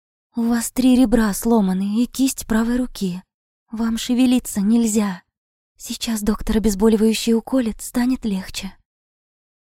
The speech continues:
Мысли скачут. Я ничего не могу понять. Где я? Как оказалась в этом месте?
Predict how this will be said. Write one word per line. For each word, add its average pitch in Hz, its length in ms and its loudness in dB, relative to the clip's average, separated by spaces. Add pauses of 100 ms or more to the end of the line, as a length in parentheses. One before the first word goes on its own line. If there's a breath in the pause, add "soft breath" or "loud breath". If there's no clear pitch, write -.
(380)
Мысли 226 440 0
скачут. - 680 -12 (160)
Я 226 220 -4
ничего 226 500 -2
не 226 100 0
могу 214 240 -4
понять. 190 500 -10 (540)
Где 240 300 -2
я? 185 260 -6 (480)
Как - 280 -8
оказалась 214 640 0
в 214 40 -2
этом 214 220 -2
месте? 196 460 -4